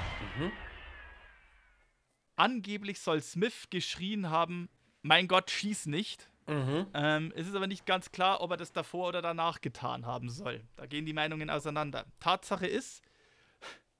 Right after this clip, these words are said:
Speaker 2: Reed wird aus nächster Nähe mit ner, mit ner Winchester getroffen, ist also sofort am Boden.
Speaker 1: Mhm.
Speaker 2: Soapy Smith wird am Bein getroffen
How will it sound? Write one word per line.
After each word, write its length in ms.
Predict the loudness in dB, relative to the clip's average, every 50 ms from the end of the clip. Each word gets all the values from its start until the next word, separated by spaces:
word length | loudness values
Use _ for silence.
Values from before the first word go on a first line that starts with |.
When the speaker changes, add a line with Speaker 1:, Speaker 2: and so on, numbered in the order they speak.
| _ _ _ _ _ _ _ _ _ _ -2
Speaker 2:
Reed 320 | 2 4 4 4 6 6
wird 100 | 6 6
aus 140 | 6 4 6
nächster 340 | 4 4 2 2 2 0 2
Nähe 240 | 2 4 2 2 2
mit 160 | 2 0 2
ner, 240 | 2 2 2 2 0
mit 160 | 0 0 2
ner 140 | 2 4 6
Winchester 580 | 4 4 4 2 2 2 2 2 0 0 2
getroffen, 640 | 2 2 0 0 2 2 2 2 0 -2 -6 -6 -6 -8 _ _ _ _ _ _ _ _ _ _ _ _ _ _ _
ist 200 | 4 4 4 4
also 200 | 2 2 2 2
sofort 400 | 0 0 0 2 2 2 2 2
am 220 | 2 0 0 0
Boden. 440 | -2 -2 0 0 0 0 -2 -4 -6 -8 _ _ _ _ _ _ _ _ _ _
Speaker 1:
Mhm. 60 | -2 2
Speaker 2:
Soapy 300 | 2 4 4 2 0 -2
Smith 420 | -2 0 0 0 0 0 -2 0
wird 220 | 2 2 2 2 0
am 140 | -2 2 6
Bein 260 | 8 8 8 8 6
getroffen 680 | 2 0 0 0 0 0 0 0 -2 -4 -6 -6 -6